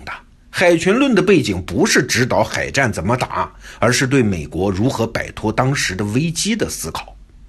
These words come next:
马汉知道，一八九三年美国经济危机爆发，是因为第二次工业革命啊。他明确地说啊，国内消费的增长跟不上机器带来的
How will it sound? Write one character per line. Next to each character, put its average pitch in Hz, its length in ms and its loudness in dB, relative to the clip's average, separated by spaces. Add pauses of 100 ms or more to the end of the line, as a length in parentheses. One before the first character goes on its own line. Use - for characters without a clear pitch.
(680)
马 120 140 2
汉 139 180 2
知 117 160 2
道， 95 160 -4 (320)
一 196 120 4
八 185 180 6
九 104 160 2
三 147 240 2
年 90 260 0
美 92 220 -2
国 90 200 -2
经 120 220 0
济 101 120 -4
危 101 180 0
机 104 160 -2
爆 85 160 -4
发， - 340 -10
是 - 200 2
因 220 120 2
为 220 120 2
第 208 120 2
二 196 160 4
次 123 140 -2
工 151 180 2
业 143 120 4
革 85 180 -6
命 139 220 0
啊。 - 100 -10 (240)
他 180 100 2
明 170 220 6
确 254 160 4
地 92 100 -2
说 - 160 -6
啊， - 220 -6 (300)
国 185 240 6
内 269 200 4
消 170 280 4
费 165 200 4
的 95 120 0
增 180 200 6
长 127 160 0 (280)
跟 123 200 2
不 104 80 -2
上 78 280 -4
机 151 240 2
器 98 200 0
带 87 200 -2
来 71 180 -6
的 87 180 -8